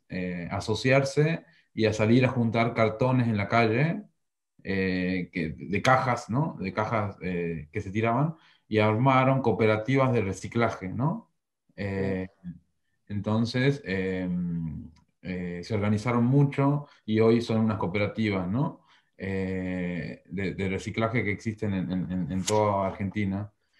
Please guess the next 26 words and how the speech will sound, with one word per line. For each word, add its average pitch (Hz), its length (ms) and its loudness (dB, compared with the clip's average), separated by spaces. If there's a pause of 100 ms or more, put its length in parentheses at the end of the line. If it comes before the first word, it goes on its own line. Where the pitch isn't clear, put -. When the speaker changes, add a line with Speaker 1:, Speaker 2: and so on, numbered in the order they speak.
(160)
Speaker 1:
Entonces 135 460 2
yo 120 160 2
le 123 100 4
iba 123 140 6
a 120 40 4
dar 120 180 2
clase 127 280 2
a 123 60 4
un 113 100 2
grupo 131 300 2
de 110 120 4
cartoneros, 107 720 4
¿no? 165 320 0 (300)
Que, 110 440 2 (100)
eh, 90 180 -18 (340)
siempre 117 340 0
viven 110 300 4
en, 95 200 -2
en 90 320 -2
ba-, 101 160 0
los 95 140 -2
barrios 110 260 2
populares 107 640 0
de, 95 180 -6
de 92 120 -6
Argentina, 127 600 -4